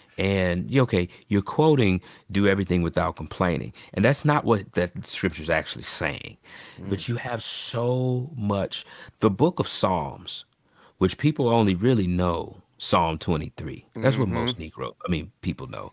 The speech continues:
Speaker 1: <clears throat> Psalm twenty-three. But there are Psalms in there, Jesus' words, "Why have you forsaken me?"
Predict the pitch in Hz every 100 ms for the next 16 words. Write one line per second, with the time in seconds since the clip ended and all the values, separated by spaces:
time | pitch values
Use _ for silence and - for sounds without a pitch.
0 | - - - - - - - 92 95 90
1 | - 92 80 - - 64 58 50 - _
2 | - - - - 98 113 107 - _ _
3 | _ 101 110 127 110 98 - 101 104 104
4 | 95 92 90 87 87 - 92 120 120 104
5 | 101 95 98 92 85 90 101 101 95 95
6 | - 92 - 139 - 80 78